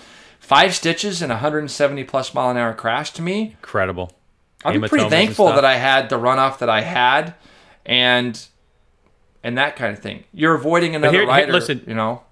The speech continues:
Speaker 2: here's the bottom line. Jason and I both want Petrucci in the series. We, we
Speaker 1: Hundred percent.
Speaker 2: want him in the series. We want
Speaker 1: Yeah.
Speaker 2: him happy.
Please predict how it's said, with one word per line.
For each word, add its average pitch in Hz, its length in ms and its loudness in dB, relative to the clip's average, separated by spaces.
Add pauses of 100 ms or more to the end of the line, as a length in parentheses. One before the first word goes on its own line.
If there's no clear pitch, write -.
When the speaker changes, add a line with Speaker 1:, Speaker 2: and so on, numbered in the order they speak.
(100)
Speaker 2:
here's 143 220 0
the 143 80 -4
bottom 127 280 0
line. 87 220 -8 (400)
Jason 139 380 -2
and 139 160 0
I 117 120 0
both 120 360 -2
want 113 320 -6
Petrucci 123 500 -8
in 110 160 -8
the 92 60 -8
series. 101 540 -10 (200)
We, 120 60 -12
we 110 60 -6
Speaker 1:
Hundred 143 200 -4
percent. 101 180 -8
Speaker 2:
want 131 200 0
him 127 80 -6
in 104 80 -8
the 98 80 -8
series. 92 400 -10 (340)
We 139 80 -6
want 135 180 2
Speaker 1:
Yeah. - 60 2
Speaker 2:
him 113 60 -6
happy. 120 500 -4